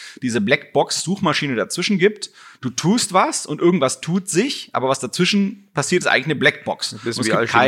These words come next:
Speaker 1: keiner,
Speaker 2: ja.
Speaker 1: genau, wie Alchemie, beziehungsweise man weiß einfach nicht gen-, man, man ahnt, man hat ein Gefühl dafür,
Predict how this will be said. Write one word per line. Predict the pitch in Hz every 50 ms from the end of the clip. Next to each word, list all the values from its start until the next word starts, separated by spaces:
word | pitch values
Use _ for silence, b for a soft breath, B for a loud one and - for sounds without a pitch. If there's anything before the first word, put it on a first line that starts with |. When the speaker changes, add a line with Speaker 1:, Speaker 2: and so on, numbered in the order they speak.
| 139
Speaker 1:
keiner, | 143 143 143 143 -
Speaker 2:
ja. | 117 110 - - - _ _ _ _
Speaker 1:
genau, | 151 147 180 175 131 113 - 98 117
wie | 113 95
Alchemie, | - 117 120 127 156 202
beziehungsweise | 196 175 - 165 156 160 151
man | 139 120 -
weiß | - 113 - -
einfach | 131 - 139
nicht | 123 127 123 -
gen-, | - 120 - -
man, | 127 113 117
man | 117 113
ahnt, | - - 135 156 170 185 202 - -
man | 123 117 107 - _ _ - 214 _ _ _
hat | _ - 127 -
ein | 131
Gefühl | 110 110 - - 165 196 202
dafür, | 190 185 - - 202 202 214 220 240